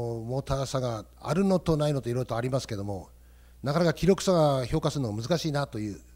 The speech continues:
感じがしています。まあ、それでも準優勝戦迎えましたから、ある程度、あ、エンジンのいい選手が、あ、勝ち上がってきたかなと思います。えー、十レースを見、見てみます。えー、本当は、あのー、地元の山崎康介選手がね、すごくいいモーターで出してて、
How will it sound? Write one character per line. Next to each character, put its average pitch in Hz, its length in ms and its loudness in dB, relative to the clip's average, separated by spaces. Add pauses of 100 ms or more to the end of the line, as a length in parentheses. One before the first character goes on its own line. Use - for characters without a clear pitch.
(120)
感 110 180 -8
じ 107 80 -8
が 101 80 -8
し - 80 -14
て - 80 -4
い 98 40 -2
ま 98 80 -10
す。 - 160 -16 (600)
ま 143 120 2
あ、 135 40 0
そ - 80 -2
れ 151 60 2
で 165 60 -2
も 151 120 2
準 135 220 2
優 160 80 4
勝 156 200 0
戦 135 160 -2
迎 123 200 0
え 139 60 2
ま 131 120 -2
し - 60 -8
た 110 120 -8
か 110 100 -6
ら、 104 160 -6
あ 110 40 -4
る 135 100 -4
程 160 160 6
度、 147 220 2 (580)
あ、 98 160 -10 (220)
エ 131 100 -4
ン 135 60 -2
ジ 123 80 -4
ン 127 60 -2
の 120 100 -2
い 185 140 2
い - 20 0
選 151 160 2
手 131 160 -2
が、 95 180 -6 (160)
あ、 - 40 -16 (140)
勝 107 160 -10
ち - 20 -12
上 123 100 -2
が 120 60 -2
っ 120 40 -16
て - 80 -8
き - 60 -6
た 120 80 -6
か 113 80 -6
な 113 100 -4
と - 80 -12
思 90 120 -10
い - 20 -10
ま 92 100 -8
す。 - 200 -14 (260)
え 107 140 0
ー、 107 80 0
十 170 260 12
レ 208 60 12
ー 180 40 12
ス - 120 2
を 107 40 4
見、 101 220 -4
見 117 100 -6
て 107 100 -8
み 92 60 -6
ま 92 60 -6
す。 - 240 -12 (640)
え 143 600 8
ー、 - 20 4
本 180 180 8
当 202 140 12
は、 165 260 10
あ - 60 -6
の 131 320 0
ー、 - 20 0
地 131 140 -2
元 165 220 6
の 165 80 10
山 156 200 8
崎 175 160 2
康 175 140 2
介 156 140 2
選 123 120 0
手 104 80 -6
が 92 100 -4
ね、 101 100 -6
す - 160 -6
ご 160 80 6
く 160 100 4
い 170 120 6
い - 20 4
モ 143 160 2
ー - 20 0
タ 131 60 2
ー 127 40 0
で 117 140 0
出 120 180 -2
し - 60 -8
て 110 100 -2
て、 98 240 -4